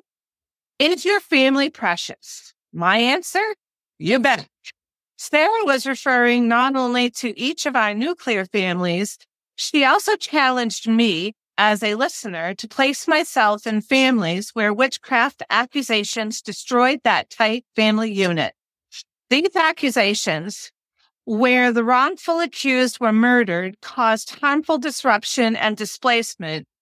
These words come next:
which not only sadly affected one generation,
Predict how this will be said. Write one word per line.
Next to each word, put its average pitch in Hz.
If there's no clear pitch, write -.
which 226
not 254
only 233
sadly 247
affected 233
one 247
generation, 180